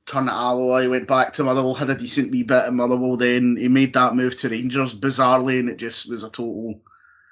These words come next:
a total nightmare. We talk about players maybe being badly advised or seeing their name in the lights or whatever, not fault them for showing ambition, but sometimes you have to think, like, "Is this a good move for me?"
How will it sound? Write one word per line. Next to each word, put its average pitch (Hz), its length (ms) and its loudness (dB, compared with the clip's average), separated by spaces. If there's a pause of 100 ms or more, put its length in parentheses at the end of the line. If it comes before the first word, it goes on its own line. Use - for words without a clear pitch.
(240)
a 123 80 -4
total 156 260 0
nightmare. 139 580 4 (540)
We 131 140 -6
talk 120 260 -8
about 123 240 -2
players 123 380 -2
maybe 135 200 2
being 123 360 2 (180)
badly 123 380 0
advised 127 580 -2
or 123 200 -2 (460)
seeing 135 300 0
their 127 80 4
name 123 240 2
in 120 80 0
the 120 100 -2
lights 127 380 0
or 147 100 2
whatever, 135 640 4 (600)
not 135 460 6
fault 123 340 -6
them 131 120 -6
for 123 120 -8
showing 120 300 -4
ambition, 117 460 -4
but 113 120 -6
sometimes 127 560 0
you 117 80 -2
have 113 260 0
to 120 100 -4
think, 117 240 -4
like, 113 220 -4 (260)
"Is - 160 -6
this 123 200 -2
a 120 80 -4
good 123 220 -2
move 113 220 -4
for 127 160 -4
me?" 123 360 2